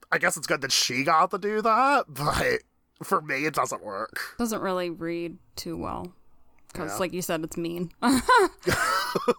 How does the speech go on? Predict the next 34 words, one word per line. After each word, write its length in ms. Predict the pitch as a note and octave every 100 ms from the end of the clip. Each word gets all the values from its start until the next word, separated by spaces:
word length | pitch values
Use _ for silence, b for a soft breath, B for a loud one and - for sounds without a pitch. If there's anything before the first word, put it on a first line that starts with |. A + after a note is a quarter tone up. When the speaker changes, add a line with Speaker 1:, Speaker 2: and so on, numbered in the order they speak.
| - _ _ _ _ _ _ -
Speaker 1:
But, 240 | F#3+ F#3+
uh, 640 | F3+ E3+ E3 D#3 D#3 D3+ - -
what 120 | F3
do 40 |
you 60 | F3+
think 160 | E3 D3
about 220 | C3 -
the 40 |
themes 340 | - C3+ C3 C3+
of 80 | A#2+
anger, 360 | A#2+ A#2 A2+
though? 320 | A#2 A2+ A2+
Like, 200 | A#2+ A#2
what, 160 | B2+ A2
how 160 | A#2 C3+
do 60 | B2
you 80 | C3
think 220 | B2 A#2
this 220 | A#2+ -
act 460 | A#2 A#2 B2 - -
connects 480 | F3 G#2 G2+ - -
to 180 | D3 A2
it, 160 | G#2+ A2+
even 180 | G#2+ G#2+
loosely? 640 | G2+ G2+ - G#2+ G#2+ A2 - _
Speaker 2:
Oh, 100 | D#4
yeah, 160 | G#4 G4
we 100 | C#4
didn't 160 | D4+ D4+
talk 160 | E4
about 180 | B3 -
that 180 | G3+ -
yet. 280 | G#3 G3+ - -
Um, 480 | C#4 D4+ D4+ D4